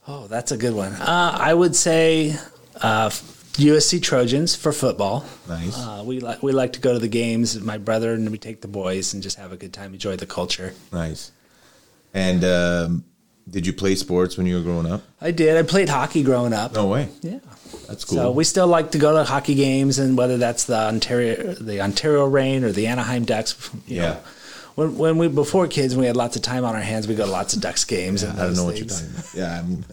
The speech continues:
Speaker 2: Yeah, I'm, I feel you on that. Let's hear the next question.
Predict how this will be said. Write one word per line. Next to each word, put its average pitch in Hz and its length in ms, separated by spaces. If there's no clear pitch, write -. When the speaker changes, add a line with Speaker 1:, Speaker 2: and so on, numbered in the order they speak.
Speaker 2:
Yeah, 101 80
I'm, - 80
I - 40
feel 90 260
you 87 80
on 87 140
that. 87 160
Let's 110 240
hear 127 120
the 101 100
next 92 240
question. 82 400